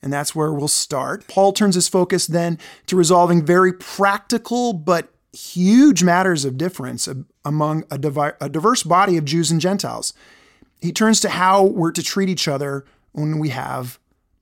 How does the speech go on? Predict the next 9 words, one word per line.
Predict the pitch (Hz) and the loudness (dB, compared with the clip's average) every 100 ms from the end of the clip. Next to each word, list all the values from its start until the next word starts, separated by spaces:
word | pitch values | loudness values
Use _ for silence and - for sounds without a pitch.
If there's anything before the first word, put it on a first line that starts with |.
| 135 | -8
differing | 160 - 170 165 160 156 _ | -6 -6 -6 -4 -6 -8 _
matters | - 127 131 139 127 | -10 -10 -10 -10 -8
of | 127 120 | -10 -10
belief. | 120 131 120 - _ _ _ | -14 -14 -18 -20 _ _ _
So | - 131 | -6 -4
let's | 135 143 | -4 -4
read | 170 165 151 - _ _ - | 0 0 0 -10 _ _ -8
Romans | 131 131 131 | -4 -4 -4
fourteen. | - 127 - 127 110 | -8 -10 -10 -12 -14